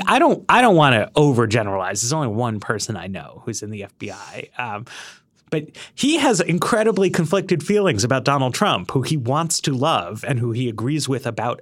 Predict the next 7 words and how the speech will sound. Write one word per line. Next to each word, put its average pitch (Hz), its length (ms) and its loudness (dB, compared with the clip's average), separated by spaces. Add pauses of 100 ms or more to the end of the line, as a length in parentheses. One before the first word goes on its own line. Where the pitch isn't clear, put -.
everything. 143 680 -8 (340)
But 131 160 -6
he 139 180 -4
really, 156 400 -2
really 135 400 -2
<laughs> - 60 -10
resents 113 680 -4